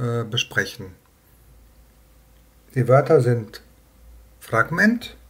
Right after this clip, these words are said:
Fragment filmu, Akcja, główny bohater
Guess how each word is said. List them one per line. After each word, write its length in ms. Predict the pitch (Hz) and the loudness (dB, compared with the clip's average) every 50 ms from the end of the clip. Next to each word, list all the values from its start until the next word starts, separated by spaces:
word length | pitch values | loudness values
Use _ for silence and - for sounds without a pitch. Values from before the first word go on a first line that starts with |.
| _ _ _ - 110 104 - - | _ _ _ -18 -16 -16 -16 -14
Fragment 480 | - - 117 120 110 110 113 107 104 | -6 -2 -2 -2 0 -2 -4 -6 -6
filmu, 540 | - - 113 117 123 139 160 190 226 240 - - - _ _ _ _ _ _ _ _ _ _ _ _ _ _ _ | -6 -4 0 2 2 4 4 4 4 2 0 -8 -20 _ _ _ _ _ _ _ _ _ _ _ _ _ _ _
Akcja, 540 | - 131 131 - - - - 196 214 247 254 - _ _ _ _ _ _ _ _ _ _ _ _ _ _ _ - | -4 -4 -4 -2 -4 -2 -2 -2 -4 -4 -6 -10 _ _ _ _ _ _ _ _ _ _ _ _ _ _ _ -6
główny 340 | 131 139 143 135 135 131 127 | -2 0 2 4 6 4 4
bohater 680 | - 113 104 107 113 123 131 135 175 185 196 202 208 | 4 0 -4 -2 0 0 0 2 0 0 0 0 -2